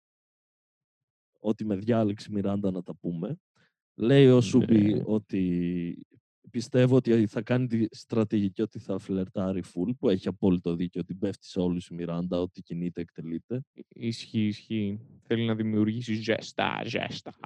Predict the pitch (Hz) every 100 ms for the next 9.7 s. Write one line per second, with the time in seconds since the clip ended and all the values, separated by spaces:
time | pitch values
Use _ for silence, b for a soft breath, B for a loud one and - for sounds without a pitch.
0 | - - - - 156 - - - - -
1 | - - 165 - _ - - 165 - 214
2 | 185 - 190 - B B B 117 117 123
3 | 123 170 131 120 117 117 131 143 110 110
4 | 135 135 - 95 - - - 123 98 117
5 | 104 107 - - 135 107 95 92 92 95
6 | 95 95 - - - - 147 - _ _
7 | _ _ _ _ _ _ _ _ _ _
8 | _ _ _ _ - - 247 B B B
9 | B B B B - 170 143